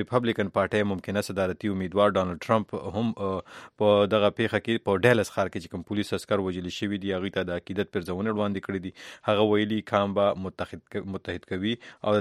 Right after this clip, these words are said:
دغه غمجن حالاتو نه به یې روباسي. صدر باراک اوباما، څوک چې دا مهال، یعنی د ناټو غونډې لپاره وارسا ته ورغلی او نن سپین کې لنډې دمې وروسته، امریکا ته را روان شوی او د دغې، ویل کېږي داسې چې په دې اونۍ کې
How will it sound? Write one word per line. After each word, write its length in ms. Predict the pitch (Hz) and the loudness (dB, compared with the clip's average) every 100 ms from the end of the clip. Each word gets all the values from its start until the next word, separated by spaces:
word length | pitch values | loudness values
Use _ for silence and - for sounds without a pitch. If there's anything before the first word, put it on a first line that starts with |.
| 104 | 4
دغه 180 | 107 107 - 104 92 | 4 4 2 -4 -4
غمجن 420 | 98 92 113 101 | -4 2 2 2
حالاتو 420 | 95 92 104 104 92 | -2 2 2 0 -4
نه 40 | |
به 40 | 92 | -2
یې 180 | 113 104 98 | -2 -2 -6
روباسي. 440 | 90 90 - 85 - _ _ _ _ _ _ - | -4 -4 -6 -14 -16 _ _ _ _ _ _ 0
صدر 260 | 123 120 113 | 4 6 8
باراک 280 | 110 107 - | 8 8 4
اوباما، 300 | 101 117 95 104 | 6 6 6 0
څوک 180 | - 92 - | -2 -4 -2
چې 280 | 95 - 92 | -4 -4 -4
دا 80 | 95 | -2
مهال، 280 | 92 90 90 - - - - | -2 0 0 -2 -14 -10 -2
یعنی 140 | 98 95 | -2 0
د 100 | 92 92 | -2 -2
ناټو 240 | 90 - 101 | 0 2 2
غونډې 240 | 98 104 87 | 2 2 0
لپاره 280 | 85 90 90 90 | -2 0 0 6
وارسا 320 | 101 95 90 82 | 6 6 -2 -4
ته 80 | |
ورغلی 320 | 87 87 101 98 - 87 | -6 -2 -2 -2 -4 -4
او 20 | 87 - 98 | -4 -4 -2
نن 100 | 104 101 98 - | -2 -2 -6 -2
سپین 320 | - 120 110 | 4 6 4
کې 180 | - 87 | -2 -4
لنډې 220 | 98 95 90 | -2 -2 -4
دمې 160 | 90 92 | -4 -4
وروسته، 1040 | 98 - 104 - - - 101 98 101 - | -4 -2 -4 -4 -12 -4 4 8 8 6
امریکا 320 | 101 101 - 104 | 0 0 2 2
ته 80 | 92 | 2
را 60 | 87 87 | -2 -2
روان 200 | 90 90 | -4 -4
شوی 260 | - 101 98 | -2 -2 -2
او 100 | 95 90 | -4 -6
د 80 | 87 | -4
دغې، 220 | 95 92 - 98 90 85 | -2 -4 -4 -4 -4 -4
ویل 200 | 90 90 92 | -4 -6 -4
کېږي 220 | 131 104 90 | -2 0 0
داسې 240 | 90 - 113 | -2 -2 -4
چې 220 | - 98 - | -4 -6 -6
په 80 | 92 | -2
دې 100 | 117 101 | 0 0
اونۍ 220 | 92 87 | 0 -4
کې 80 | - | -4